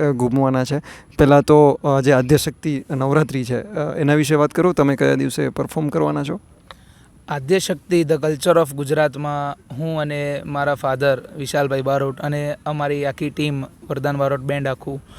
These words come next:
Speaker 2: અમે પાંચમા નોરતે અહીંયા આવવાના છીએ સાત ઓક્ટોબરે ખેલૈયાઓને ગરબે મોજ કરાવવા માટે. ખૂબ એક્સાઇટેડ છીએ બધા.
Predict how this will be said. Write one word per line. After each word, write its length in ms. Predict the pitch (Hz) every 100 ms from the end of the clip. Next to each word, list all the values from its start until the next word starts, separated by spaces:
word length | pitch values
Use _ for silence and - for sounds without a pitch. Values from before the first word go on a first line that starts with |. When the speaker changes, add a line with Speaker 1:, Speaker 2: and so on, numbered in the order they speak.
| - - - -
Speaker 2:
અમે 420 | 151 160 160 160 -
પાંચમા 400 | - 151 - 175
નોરતે 300 | 170 160 151
અહીંયા 400 | 160 156 156 151 -
આવવાના 340 | 151 151 156 156
છીએ 340 | - 165 170 -
સાત 320 | - 147 143 143
ઓક્ટોબરે 640 | 131 160 160 156 165 - - - - - - -
ખેલૈયાઓને 540 | - 143 139 139 139 135
ગરબે 280 | 135 135 139
મોજ 280 | 139 143
કરાવવા 280 | - 147 151
માટે. 360 | 151 151 165 175 -
ખૂબ 280 | 165 170 185 - - -
એક્સાઇટેડ 460 | 139 160 156 160
છીએ 160 | - 160
બધા. 260 | 156 160